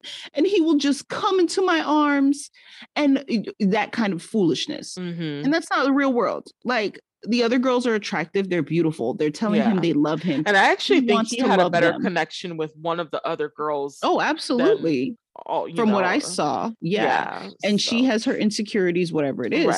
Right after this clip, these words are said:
Speaker 1: So
Speaker 2: Right.
Speaker 1: he went into it like, "Okay, I think she's the one. Let me pop off with these two.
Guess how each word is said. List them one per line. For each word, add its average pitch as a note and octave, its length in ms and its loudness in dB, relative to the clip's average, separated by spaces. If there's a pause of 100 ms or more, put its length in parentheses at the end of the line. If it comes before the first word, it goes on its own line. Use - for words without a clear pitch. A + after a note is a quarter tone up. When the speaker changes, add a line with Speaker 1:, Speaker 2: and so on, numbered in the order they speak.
Speaker 1:
So - 80 2
Speaker 2:
Right. F#3+ 60 0
Speaker 1:
he D4+ 260 2
went A3+ 180 2
into G#3 340 2
it D3 120 2
like, D3 520 0 (400)
"Okay, F3+ 220 0
I D#3 60 0
think C#4+ 320 0
she's E4+ 300 2
the E4+ 100 2
one. F3+ 500 2 (720)
Let E3 240 4
me B3+ 140 2
pop C4+ 280 -2
off A#3 200 0
with A3+ 140 2
these G3+ 320 0
two. E3+ 560 2